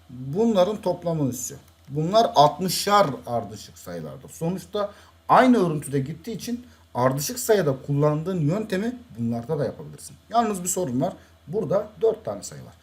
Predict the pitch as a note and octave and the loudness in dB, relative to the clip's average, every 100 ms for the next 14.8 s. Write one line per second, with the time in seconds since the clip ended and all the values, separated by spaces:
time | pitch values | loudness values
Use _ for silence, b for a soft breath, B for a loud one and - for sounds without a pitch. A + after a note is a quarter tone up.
0 | b b b D3+ G3 D#3+ G#3+ A#3+ A3 D3+ | b b b 2 4 4 4 6 6 4
1 | B2 G#2 D#2+ D2+ - D3 D3+ - D#3 D#3 | 2 -2 -8 -12 -12 -6 -4 0 0 0
2 | D#3 D#3 D#3 - D#3 D3+ D#3+ - D#3+ D3+ | -6 -6 -8 -4 -4 -4 -6 -2 0 0
3 | D#3 C#3+ C3 C3 - C#3+ C3+ D3 D3 D3 | -2 -6 -12 -8 -2 0 0 0 0 -2
4 | D3 C#3+ C#3 C#3+ C3+ - D3+ C#3+ C#3+ C#3+ | -2 -4 -6 -10 -12 -4 -2 0 -2 -2
5 | D#3 E3+ C#3+ C#3 C3 C3 B2+ B2+ C3+ D3+ | -2 -4 -4 -2 -2 -2 -4 -6 -6 -6
6 | G3 A2 - G#3+ C#3+ - - b b b | -6 -6 -8 -8 -8 -8 -16 b b b
7 | b b - A3+ A3+ D#3 G3 A3+ - F2+ | b b 0 2 2 0 0 -2 -6 -12
8 | G2+ G3+ B3 C4+ C4+ A#3 A#3 A#3+ A3 A3+ | -4 -2 4 2 2 -4 -4 0 0 0
9 | G3 E3 C3+ - - _ _ _ A#3 A#3 | -4 -4 -6 -8 -20 _ _ _ -4 -4
10 | - C#3 A#2 - - - - - _ b | 0 2 2 -2 -10 -12 -16 -18 _ b
11 | b b b _ - - G3 A3+ A3+ A#3 | b b b _ -8 -8 4 6 6 4
12 | F#3+ A#2+ - D2 B1+ - _ _ _ _ | 2 0 -4 -10 -14 -16 _ _ _ _
13 | _ _ _ _ _ _ _ _ _ _ | _ _ _ _ _ _ _ _ _ _
14 | _ _ _ _ - C3+ F#3+ A2+ | _ _ _ _ -12 -8 -4 -4